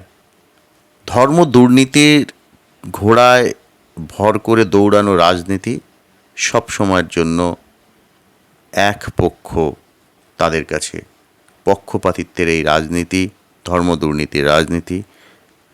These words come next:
আরও বেশি করে বিপদে ফেলছে সংখ্যালঘুদের। বিশেষ করে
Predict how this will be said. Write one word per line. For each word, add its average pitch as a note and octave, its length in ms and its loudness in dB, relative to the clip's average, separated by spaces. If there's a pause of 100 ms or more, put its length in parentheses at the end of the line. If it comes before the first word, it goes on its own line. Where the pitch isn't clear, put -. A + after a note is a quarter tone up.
আরও F#2 300 2
বেশি F2+ 300 -2
করে D#2 280 -4 (140)
বিপদে E2 500 -2
ফেলছে E2 540 -6 (540)
সংখ্যালঘুদের। D#2 1000 -2 (400)
বিশেষ B2 360 2
করে E2 260 -2